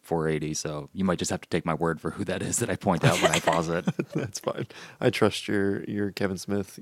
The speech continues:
Speaker 2: castology knowledge. <laughs>
Speaker 1: Do you guys have any questions? Like,
Speaker 2: Honestly, I can't even think of any questions because the only thing I know about it is that it talks about religion, and that's it. And it has Ben Affleck, Matt Damon. I feel like I've seen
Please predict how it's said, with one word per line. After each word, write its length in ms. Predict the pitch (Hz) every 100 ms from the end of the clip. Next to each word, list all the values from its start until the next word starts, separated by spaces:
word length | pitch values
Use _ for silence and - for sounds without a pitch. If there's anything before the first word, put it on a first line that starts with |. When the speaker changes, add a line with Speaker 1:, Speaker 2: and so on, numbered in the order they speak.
| 107
Speaker 2:
castology 720 | - 107 101 - 95 101 95 101
knowledge. 600 | 98 113 185 160 - - _ _ _
<laughs> 320 | _ _ -
Speaker 1:
Do 100 | - 92
you 60 |
guys 140 | 117 107
have 80 | 110
any 100 | 107
questions? 600 | - 92 - 135 131 - - _ -
Like, 160 | 95 - _ _ _ _ _ _
Speaker 2:
Honestly, 360 | - 156 - -
I 60 |
can't 220 | - 160
even 180 | 151 139
think 180 | 104 143
of 100 | 156
any 120 | 127 104
questions 460 | - - - 98
because 520 | - 107 110 107 - - _ _ _ _ _
the 220 | - 110 117
only 160 | 135
thing 180 | 123 120
I 60 | 113
know 160 | 113
about 240 | 123 101 107
it 200 | 110 -
is 180 | - 95
that 160 | 98 -
it 120 | 101
talks 220 | 101 101
about 140 | 113
religion, 400 | 101 101 110 104
and 140 | - 98
that's 200 | 104 -
it. 240 | 127 135 -
And 140 | 107
it 80 | 98
has 360 | 101 98 92 - - _ -
Ben 300 | 98 104 98
Affleck, 360 | 107 - 107
Matt 180 | 101 101
Damon. 400 | 104 127 110 120 - - - - -
I 100 | -
feel 160 | 123 156
like 120 | 143
I've 120 | 123
seen 260 | - 131 120